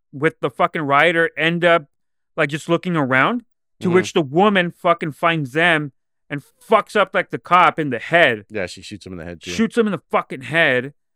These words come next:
Speaker 1: And then she grabs the same fucking scissors she's been destroying everybody with
Speaker 2: Mm-hmm.
Speaker 1: and fucking stabs the fucking writer right in the fucking head with it.
Speaker 2: <laughs> Shit.
Speaker 1: That shit was brutal. The way, um,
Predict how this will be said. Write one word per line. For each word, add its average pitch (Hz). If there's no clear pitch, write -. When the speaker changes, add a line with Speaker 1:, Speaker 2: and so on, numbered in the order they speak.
Speaker 1:
And 175
then 185
she 190
grabs 180
the 165
same 196
fucking 220
scissors 202
she's 170
been 175
destroying 160
everybody 139
with 110
Speaker 2:
Mm-hmm. 104
Speaker 1:
and 143
fucking 160
stabs 170
the 156
fucking 165
writer 147
right 160
in 170
the 143
fucking 135
head 135
with 120
it. 110
Speaker 2:
<laughs> 98
Shit. -
Speaker 1:
That 175
shit 170
was 127
brutal. 180
The 151
way, 165
um, 139